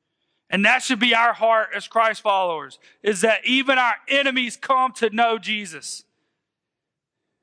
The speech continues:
That even the people that despise us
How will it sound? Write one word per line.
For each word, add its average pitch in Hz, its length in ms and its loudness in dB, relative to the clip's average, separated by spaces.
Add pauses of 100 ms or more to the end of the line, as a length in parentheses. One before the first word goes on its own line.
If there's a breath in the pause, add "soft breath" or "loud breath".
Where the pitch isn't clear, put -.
(1900)
That 190 260 2
even 277 380 2
the 277 100 4
people 262 440 0
that 208 200 -4
despise 226 720 -2
us 175 480 -4